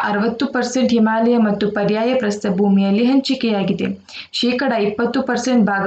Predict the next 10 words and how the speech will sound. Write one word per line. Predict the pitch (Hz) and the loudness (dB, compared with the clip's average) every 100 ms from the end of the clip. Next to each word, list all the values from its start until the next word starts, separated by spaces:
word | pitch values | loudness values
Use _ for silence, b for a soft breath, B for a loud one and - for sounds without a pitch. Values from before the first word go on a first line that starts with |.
| 208 | 0
ಉತ್ತರ | 214 214 262 254 | 0 0 -2 0
ಮೈದಾನದಲ್ಲಿ | 214 196 202 196 196 196 233 | 0 0 0 0 2 2 2
ಹಂಚಿಕೆಯಾಗಿದೆ. | 262 254 - 214 202 190 175 - - B B - | 2 0 -2 -2 0 -2 -2 -6 -12 B B -4
ಭಾರತದಲ್ಲಿ | 208 208 262 269 254 240 202 | -2 -2 -2 0 2 2 0
ಅತಿ | 196 220 240 | -2 0 2
ಹೆಚ್ಚು | 247 247 254 | 2 0 -2
ಅರಣ್ಯ | 220 214 240 | 0 2 2
ಹೊಂದಿದ | 226 214 180 202 196 | 2 2 2 0 0
ರಾಜ್ಯವು | 196 175 202 208 | 0 0 2 2
ಮಧ್ಯಪ್ರದೇಶ | 202 175 160 226 202 190 185 | 2 0 -2 -2 0 0 0